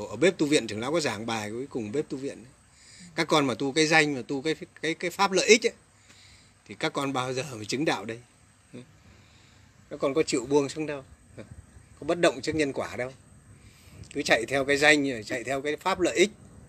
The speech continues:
Tu rồi mong cho mình mạnh khỏe, tu không chịu buông rời đó. Không chịu sống thôi chết bỏ.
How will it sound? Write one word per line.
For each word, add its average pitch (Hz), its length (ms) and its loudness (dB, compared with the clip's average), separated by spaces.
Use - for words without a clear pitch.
Tu 135 260 2
rồi 117 100 -2
mong 131 260 -2
cho 131 120 -2
mình 110 580 -4
mạnh 117 200 -10
khỏe, 110 680 -4
tu 139 140 -2
không 202 140 0
chịu 202 100 8
buông 190 180 10
rời 165 280 12
đó. 175 80 6
Không 190 120 -10
chịu 160 220 4
sống 190 220 4
thôi 190 220 10
chết 196 100 10
bỏ. 151 320 0